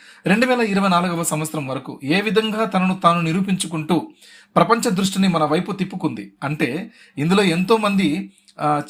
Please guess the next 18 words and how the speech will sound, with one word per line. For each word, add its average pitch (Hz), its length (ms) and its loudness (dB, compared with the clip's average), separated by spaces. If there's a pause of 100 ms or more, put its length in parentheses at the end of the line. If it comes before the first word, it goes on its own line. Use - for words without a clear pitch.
చీఫ్ - 200 -4
ఎగ్జిక్యూటివ్ 190 440 -4
ఆఫీసర్ 185 420 0
కావచ్చు, 180 520 -2 (360)
చీఫ్ 233 220 -2 (640)
ఆపరే-, 190 400 4 (120)
ఆ, 165 220 4
ఆపరేషనల్, 170 580 0 (120)
ఆ, 151 180 2
ఆఫీసర్ 170 360 2
కావచ్చు, 160 480 0 (340)
చీఫ్ 247 260 0
మార్కెటింగ్ 190 500 2
ఆఫీసర్స్ 170 480 2
కావచ్చు, 151 500 0 (240)
ఇంకా 220 240 4
ఎంతోమంది 208 580 2
కష్టం 180 500 0